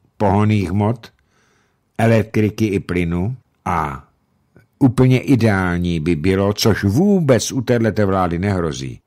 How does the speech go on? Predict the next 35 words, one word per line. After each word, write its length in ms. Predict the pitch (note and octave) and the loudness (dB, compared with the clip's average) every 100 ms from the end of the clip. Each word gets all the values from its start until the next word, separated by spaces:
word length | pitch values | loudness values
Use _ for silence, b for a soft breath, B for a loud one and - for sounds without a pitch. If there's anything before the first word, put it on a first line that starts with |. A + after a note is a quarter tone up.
| _ | _
kdyby, 600 | - D#2+ G2 G2+ G#2 F#2 | -12 -2 0 2 0 0
a 80 | - G#2+ | -4 -4
ono 260 | A#2 C3+ C3+ | 2 2 2
to 160 | G2+ | 0
ani 220 | A2 A2+ | -2 -2
nehrozilo, 600 | F#2 G#2+ F2 F2+ D2 E2+ D#2 | 0 -2 -2 -2 -2 -4 -4
zase 260 | E2 - | -6 -6
na 120 | F2+ | -6
druhou 180 | E2 E2+ | -4 -6
stranu 260 | - F2+ F2 | -6 -6 -6
musím 240 | E2 F2 | -6 -6
říct 100 | D2+ | -4
ani 180 | F2 E2 | -4 -4
u 80 | E2+ | -4
Babiše, 360 | A2 F2+ - | -4 -4 -6
on 140 | D#2+ D#2 | -8 -10
si 100 | E2+ | -8
to 120 | F2 | -6
nemohl 400 | E2+ F#2+ E2+ C2 | -4 -4 -4 -4
dovolit. 500 | F2 G2+ D#2 C2+ - b b b b b _ _ - - | -6 -6 -6 -8 -14 b b b b b _ _ -20 -12
Právě 340 | F2 F2 F2 | -8 -6 -6
proto, 460 | - F2+ F#2 G2+ G2 - B B B B B B _ | -6 -6 -4 -4 -6 -10 B B B B B B _
že 260 | - F2+ D2 - _ | -6 -6 -6 -12 _
měl 180 | F#2+ F2 | -4 -4
ty 120 | - | -4
podniky 460 | F2 F2+ F2 F#2 F#2+ | -4 -2 -2 -2 -4
v, 480 | F2+ D#2 D#2 D#2+ D#2 | -4 -4 -8 -10 -10
v 60 | |
Německu 500 | E2 F#2+ C3 - E2+ D2 - _ _ _ - | -10 -8 -8 -10 -14 -14 -18 _ _ _ -14
a 120 | F2+ | -8
byl 240 | E2 F2+ D2+ | -4 -4 -2
zadlužený 560 | F#2 F#2 A2 G2+ G2 F2+ | -4 -4 -4 -4 -6 -6
u 140 | F2+ | -8
západních 520 | F2+ F2+ G2 F2 F2 | -8 -6 -6 -4 -6
bank, 400 | C2+ F2+ A2+ G2+ | -6 -6 -6 -10